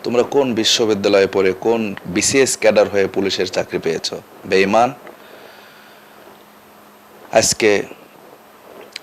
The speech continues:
সরকারি সব কিছু পেয়ে, সরকারের ঊর্ধ্বতন প্রমোশন পাওয়ার জন্য আজকে নির্দ্বিধায় অসহায় নিরীহ ছাত্রদের বুকে গুলি তালা-, চালাতে লজ্জা হয় না?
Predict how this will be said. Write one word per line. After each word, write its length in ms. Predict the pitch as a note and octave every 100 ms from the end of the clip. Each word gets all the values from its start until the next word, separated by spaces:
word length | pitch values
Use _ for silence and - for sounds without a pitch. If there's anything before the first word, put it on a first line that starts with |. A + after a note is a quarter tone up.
| -
সরকারি 560 | - - B2 A#2+ A#2+ A2+
সব 280 | - C#3+ E3 -
কিছু 280 | C3+ - A2 -
পেয়ে, 360 | G#2+ G2+ G2 G#2 - - - - - -
সরকারের 760 | - - A2+ A2 A#2 G#2 G#2 F#2+
ঊর্ধ্বতন 880 | G#2 F#2+ G2 B2 B2+ A#2+ A#2 G#2 G2+ - - - - - - - - - - - - -
প্রমোশন 640 | A#2+ C#3 C#3+ C#3+ C3 A#2 -
পাওয়ার 340 | A2 A2+ A2
জন্য 320 | A2 G#2 G2+
আজকে 580 | G2+ G2 - - F#2+ F#2 - -
নির্দ্বিধায় 920 | G2 A#2+ B2+ - G2+ F#2+ F#2+ F#2 - - - - - - - - - - -
অসহায় 600 | - G#2+ - B2+ A2+ A2
নিরীহ 600 | G2+ G2+ G#2+ C3 B2 A2 G2+
ছাত্রদের 720 | G2+ G2+ - G#2+ G2+ G2 F#2+
বুকে 300 | F#2+ F#2 G2
গুলি 260 | F2 F#2+
তালা-, 260 | F#2+ F#2+ F#2
চালাতে 500 | - G2+ F#2+ F2+ F#2
লজ্জা 400 | F2 F2+ - G2+
হয় 200 | G#2 A2+
না? 200 | A#2+